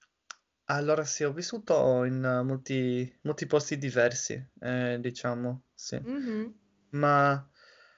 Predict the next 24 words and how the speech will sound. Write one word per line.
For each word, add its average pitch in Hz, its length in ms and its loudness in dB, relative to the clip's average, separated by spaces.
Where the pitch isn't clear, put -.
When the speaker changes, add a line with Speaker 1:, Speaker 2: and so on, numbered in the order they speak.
Speaker 1:
mm, 156 420 2
non 160 120 6
lo 156 100 8
so, 135 520 2
mi 156 160 -2
piacciono 151 1040 2
tutti 147 280 -2
e 131 80 4
due, 127 540 2
nel 127 140 0
senso 131 260 -2
mi 127 100 -2
piace 170 380 0
vivere 123 380 4
in 120 60 0
un 120 240 -6
paese, 127 800 0
ehm, 123 960 0
ma 131 180 4
mi 123 140 2
piace 123 300 0
anche 123 200 -2
la 117 100 0
città, 107 560 -4